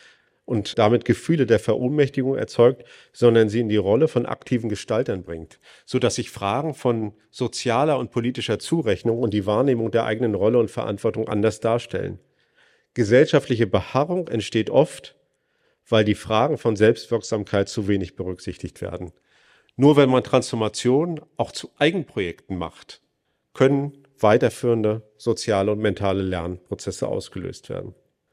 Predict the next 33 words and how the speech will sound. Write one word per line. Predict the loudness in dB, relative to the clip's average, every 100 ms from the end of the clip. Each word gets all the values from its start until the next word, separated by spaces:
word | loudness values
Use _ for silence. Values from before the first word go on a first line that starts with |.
| _ _
Da | 2
Transformation, | 4 4 2 4 4 4 4 4 4
mein | 0 -4
sechster | -2 -4 -2 -4
Punkt, | -2 -6 -2
große | 4 4 4 -2
Zumutung | -2 -2 -2 -2 -4
beinhalten, | -6 -8 -10 -10 -10 -14 _ _ 2
werden | 2 2
Fairness- | 2 2 2 2 -2
und | -4
Gerechtigkeitsfragen | -2 0 -2 -4 -2 -2 -2 -2 -2
zentral. | -2 -8 -8 -10 -10 -12 -20 _ _ _ _
Wir | 2 4
haben | 6 4
es | 2
hier | 0
mit | 0 0
der |
Problematik | 0 0 0 0 -2 -2 -2
der | -2
Sicherung | 0 0 0 -2 -4
von | -2
Mitmachbereitschaften | -2 0 -2 -2 -2 0 0 0 -4 -2 -6
für | -4
die | -2
Herstellung | 0 0 0 -4 -6
von | -6 -8
Kollektivgütern | -4 -2 -2 -4 -12 -8 -8 -6 -6
zu | -10
tun, | -14 -16 -18
ganz | -16 -16 -16
häufig. | -18 -18 -20